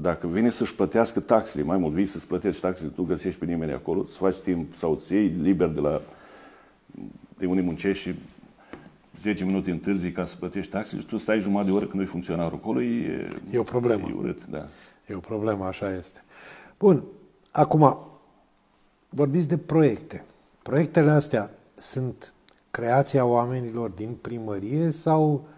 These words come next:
Speaker 2: ale consultanților?
Speaker 1: Nu, avem și oameni în primărie care, da, puțini, și consultanți.
Speaker 2: Deci și
Speaker 1: Avem și
Speaker 2: consultanți.
Speaker 1: consultanți, da.
Speaker 2: Am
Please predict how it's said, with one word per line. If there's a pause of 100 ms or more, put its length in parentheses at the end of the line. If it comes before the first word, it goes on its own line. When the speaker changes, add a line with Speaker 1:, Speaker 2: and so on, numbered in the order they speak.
Speaker 2:
ale
consultanților? (680)
Speaker 1:
Nu,
avem
și
oameni
în
primărie
care, (840)
da,
puțini, (1400)
și
consultanți. (720)
Speaker 2:
Deci
și
Speaker 1:
Avem
și
Speaker 2:
consultanți.
Speaker 1:
consultanți, (600)
da.
Speaker 2:
Am